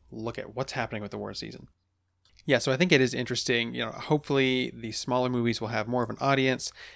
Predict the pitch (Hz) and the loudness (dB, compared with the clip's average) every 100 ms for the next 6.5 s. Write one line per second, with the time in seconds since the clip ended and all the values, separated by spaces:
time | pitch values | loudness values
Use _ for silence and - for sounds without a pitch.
0 | - - 117 110 107 - - - - 127 | -10 -4 -4 -4 -8 -14 -16 -14 -10 -2
1 | 139 - - - 127 135 151 127 - 123 | -2 -2 -6 -6 2 4 4 2 2 2
2 | - 113 107 - 170 143 107 113 - 113 | 2 0 -2 0 2 2 0 -4 -4 -2
3 | 113 110 127 113 104 101 - 123 117 104 | -4 -2 -2 0 -4 -4 -4 -2 -4 -6
4 | - 107 - 107 104 - - 117 110 - | -6 -8 -6 -6 -8 -10 -6 -4 -4 -8
5 | - - - - 110 113 117 120 - - | -20 -12 -8 -4 -2 -2 -2 -4 -4 -4
6 | - 147 143 139 | 2 4 6 4